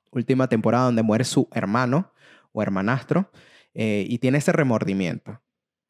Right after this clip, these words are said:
Al final de la, del, de la serie ves que esta cheerleader,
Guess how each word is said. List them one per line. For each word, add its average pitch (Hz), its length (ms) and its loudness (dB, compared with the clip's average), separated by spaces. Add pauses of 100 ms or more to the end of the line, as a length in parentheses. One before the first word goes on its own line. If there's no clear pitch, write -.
(160)
Al 135 120 2
final 165 380 2
de 214 100 4
la, 175 200 4
del, 131 340 2
de 120 100 2
la 113 140 4
serie 156 300 2
ves 131 220 2 (800)
que 139 80 2
esta 131 200 2
cheerleader, 143 720 0